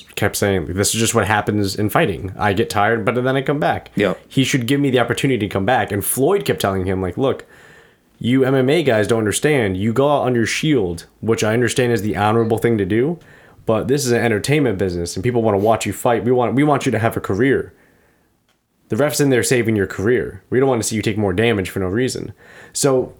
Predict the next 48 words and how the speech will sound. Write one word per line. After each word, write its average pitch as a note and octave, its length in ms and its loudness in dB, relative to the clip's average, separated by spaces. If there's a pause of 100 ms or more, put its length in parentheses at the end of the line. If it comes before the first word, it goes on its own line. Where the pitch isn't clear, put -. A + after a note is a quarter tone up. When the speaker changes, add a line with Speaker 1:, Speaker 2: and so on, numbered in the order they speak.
(140)
Speaker 1:
that D#3+ 180 2
is F#3 100 0
a D3+ 80 4
weird, B2 720 0
you're B2+ 140 2
right, A#2+ 240 0
that's G#2+ 200 0
very A#2+ 260 2
weird A#2 320 2
to A2+ 80 -2
hear A2+ 280 0
in G#2+ 60 2
M G2+ 160 0
M G2+ 140 2
A, A2+ 160 2
because F#2 260 -2
in F2+ 80 -2
M G2+ 100 2
M G2 120 2
A, G2+ 80 2
the F#2+ 100 -2
mentality F#2+ 460 0
is F2+ 100 -4
so, F#2+ 260 0
like, F2+ 320 -2 (400)
"Don't G2 220 -4
tap, G2 320 0
let G#2+ 140 -4
them G#2 120 -2
break G2+ 300 -4
the G2+ 160 0
arm G2+ 240 0
and G2 120 -2
shit." G2+ 400 0
Like, F#2+ 220 -2
it's G2 160 -2
just, - 340 0
it's G#2 200 0
really B2+ 280 2
weird G#2+ 280 2
how, G2 480 2 (1600)
ha-, A#2+ 260 0
how A#2+ 340 -2
pre-, - 200 -8 (100)
how G#2+ 160 0
prevalent B2+ 420 2
that D#2+ 140 -4
is. A1 300 -6